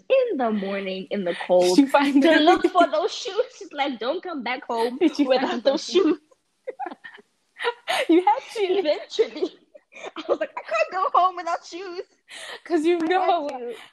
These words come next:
Speaker 2: that mo-, that slipper was
Speaker 1: I had
Speaker 2: waiting
Speaker 1: no
Speaker 2: for
Speaker 1: choice.
Speaker 2: you when
Speaker 1: I
Speaker 2: you
Speaker 1: had
Speaker 2: get
Speaker 1: no
Speaker 2: home.
Speaker 1: choice. <laughs> That blue slipper. Can we talk about that blue slipper? Guys, we've been traumatized as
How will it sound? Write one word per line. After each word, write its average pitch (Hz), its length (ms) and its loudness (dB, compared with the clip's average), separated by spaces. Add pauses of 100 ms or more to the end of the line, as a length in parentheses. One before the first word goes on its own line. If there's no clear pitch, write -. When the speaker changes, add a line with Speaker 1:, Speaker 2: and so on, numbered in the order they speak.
(200)
Speaker 2:
that 277 200 -6
mo-, 277 260 -10
that 320 260 -6
slipper 330 360 -6
was 285 260 -8
Speaker 1:
I 247 120 -2
had 330 180 0
Speaker 2:
waiting 349 60 -2
Speaker 1:
no 285 160 -4
Speaker 2:
for 302 140 -4
Speaker 1:
choice. - 0 -
Speaker 2:
you 403 500 4
when 381 120 -4
Speaker 1:
I - 40 -8
Speaker 2:
you 240 60 -6
Speaker 1:
had 233 120 -4
Speaker 2:
get 240 40 -4
Speaker 1:
no 226 200 -2
Speaker 2:
home. - 0 -
Speaker 1:
choice. 233 480 -6 (720)
<laughs> 277 280 -4 (520)
That 285 240 4
blue 240 200 6
slipper. 262 460 0
Can 427 160 -4
we 403 100 6
talk - 220 2
about - 220 0
that 269 180 2
blue 247 200 -6
slipper? - 420 -16 (420)
Guys, 233 160 -8 (140)
we've 269 360 -2
been 277 240 -6
traumatized 208 720 -8 (380)
as 190 140 -8